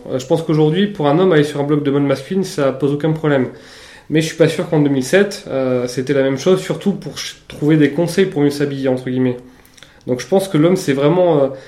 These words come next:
décomplexé, déconcé avec ça, avec le, avec le, le, le vêtement. Je pense que le streetwear nous a bien aidé dans ce sens,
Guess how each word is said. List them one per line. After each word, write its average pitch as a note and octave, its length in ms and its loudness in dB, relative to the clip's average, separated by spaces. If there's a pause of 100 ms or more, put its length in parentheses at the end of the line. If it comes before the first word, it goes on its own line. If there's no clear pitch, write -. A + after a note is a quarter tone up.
(280)
décomplexé, F#3 640 2
déconcé F3+ 460 0
avec D3+ 220 4
ça, F#3 240 2
avec D#3 280 -2
le, C3 680 0 (340)
avec C3 240 -4
le, C3+ 160 0
le, C3 220 2
le C3 100 2
vêtement. C#3 300 0
Je - 80 -10
pense D#3+ 160 -2
que D3+ 140 -4
le C3+ 60 0
streetwear D3+ 500 -2
nous B2+ 180 -4
a B2 300 0
bien C#3 220 -2
aidé D3 180 2
dans C#3 100 0
ce C#3 140 -6
sens, E3 400 -8